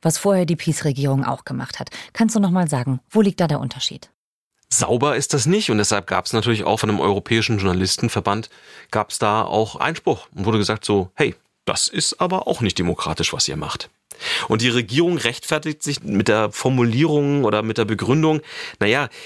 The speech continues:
Speaker 2: weil das Justizsystem in Polen ja auch umgebaut wurde,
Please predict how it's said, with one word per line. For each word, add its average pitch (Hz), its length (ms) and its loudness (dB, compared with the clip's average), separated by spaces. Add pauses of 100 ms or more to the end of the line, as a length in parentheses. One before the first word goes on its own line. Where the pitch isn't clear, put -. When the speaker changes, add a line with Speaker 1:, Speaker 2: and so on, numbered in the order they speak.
(160)
Speaker 2:
weil 139 520 0 (160)
das - 420 0 (220)
Justizsystem 127 1000 0
in 90 100 2
Polen 98 260 2
ja 104 120 2
auch - 180 -4
umgebaut 87 640 -2
wurde, - 340 -4